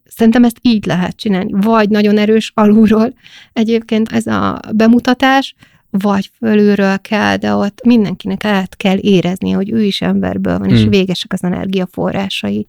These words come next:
Speaker 2: Visszautalnék arra, amit, amikor mondtad, hogy mi az a, az a négy pillér, amire a well-being,
Speaker 1: Mhm.
Speaker 2: vagy a jól lét fölépül. Ugye volt a pszichés, a környezet, a fizikai és a szociális. És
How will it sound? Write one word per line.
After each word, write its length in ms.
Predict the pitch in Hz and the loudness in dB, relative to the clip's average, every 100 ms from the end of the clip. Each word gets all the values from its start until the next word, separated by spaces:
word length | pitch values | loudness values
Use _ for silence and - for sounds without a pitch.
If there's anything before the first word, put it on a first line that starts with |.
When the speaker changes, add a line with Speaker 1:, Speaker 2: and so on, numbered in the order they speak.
| - - | -10 -2
Speaker 2:
Visszautalnék 540 | 131 156 - 113 - | 0 0 0 -2 0
arra, 220 | 107 104 | 0 2
amit, 260 | 101 101 - | 0 -2 -2
amikor 320 | 104 101 104 | -4 0 0
mondtad, 320 | 107 104 104 | 0 -2 -6
hogy 180 | - 104 | -4 -2
mi 120 | 107 | 0
az 140 | 101 104 | -2 -2
a, 240 | 98 92 - | -4 -4 -6
az 140 | 95 | -4
a 40 | |
négy 220 | 101 95 - | -2 -2 -4
pillér, 460 | 95 87 82 - | -4 -2 -2 -4
amire 280 | 85 92 - | -4 -4 -4
a 140 | 92 92 | -4 0
well-being, 460 | 90 107 101 95 | 2 4 4 0
Speaker 1:
Mhm. 80 | 95 | -2
Speaker 2:
vagy 160 | 92 92 | -4 -2
a 220 | 92 92 - | -2 -4 -4
jól 280 | 92 87 | 0 0
lét 360 | 87 87 90 - | 0 -2 -4 -6
fölépül. 520 | - 98 95 - 123 | -2 0 0 0 0
Ugye 320 | 113 104 101 101 92 _ | 2 0 0 -2 -4 _
volt 200 | - 95 | -4 -4
a 40 | 85 | -4
pszichés, 600 | - 131 131 131 113 - | -2 2 4 4 2 -4
a 40 | |
környezet, 640 | - 110 117 117 101 98 - | -2 0 2 0 0 -2 -2
a 60 | - | -2
fizikai 480 | 107 107 - 104 98 | 0 0 0 0 0
és 220 | 92 - | 0 0
a 220 | 95 98 | -2 -2
szociális. 800 | - 101 - 95 90 90 - - _ - | -4 -4 -2 -2 -2 -4 -10 -12 _ -2
És 420 | 110 101 - | 0 0 -6